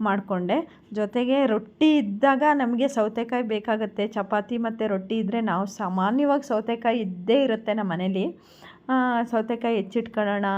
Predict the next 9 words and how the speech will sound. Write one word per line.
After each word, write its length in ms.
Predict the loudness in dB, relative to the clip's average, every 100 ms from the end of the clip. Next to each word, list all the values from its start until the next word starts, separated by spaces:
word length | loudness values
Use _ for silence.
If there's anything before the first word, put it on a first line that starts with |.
| 0
ಅದನ್ನೆಲ್ಲ 340 | -2 0 0 0
ಒಂದು 100 | -2
ಸ್ವಲ್ಪ 300 | -2 -4 0 0
ನೆನೆಯಕ್ಕೆ 460 | 0 0 -2 -4
ಬಿಡೋಣ 280 | -2 -2 0
ಅಂಥೇಳಿ, 520 | -2 -4 -4 -4 -2 -4 -10 -20 -16 -8
ಆ, 240 | -6 -2
ನೆನೆಯಕ್ಕೆ 440 | -2 0 -2 -2 -6
ಬಿಟ್ಟಿದ್ನಲ್ವ 540 | -6 -4 -2 -2